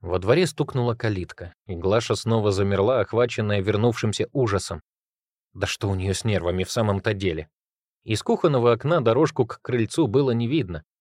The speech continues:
поэтому незваный гость не попадал в поле зрения, и приготовиться к его визиту Глаша не могла. Раздался стук в дверь, привычный, практически хозяйский.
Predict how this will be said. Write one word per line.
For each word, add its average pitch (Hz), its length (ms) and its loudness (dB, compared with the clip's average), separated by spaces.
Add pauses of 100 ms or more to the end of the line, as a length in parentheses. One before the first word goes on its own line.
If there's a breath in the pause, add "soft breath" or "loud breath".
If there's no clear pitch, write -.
(360)
поэтому 110 380 2
незваный 107 480 4
гость 117 320 2
не 113 80 0
попадал 110 460 4
в - 100 -10
поле 110 240 2
зрения, 113 440 2
и - 40 0
приготовиться 113 680 0
к 113 80 -12
его 113 220 2
визиту 113 460 -2
Глаша 107 360 0
не 104 140 -4
могла. 95 400 -4 (260)
Раздался 143 580 0
стук 143 300 -2
в 95 100 -8
дверь, 95 340 2 (180)
привычный, 107 640 0 (200)
практически 113 540 -6
хозяйский. 92 680 -2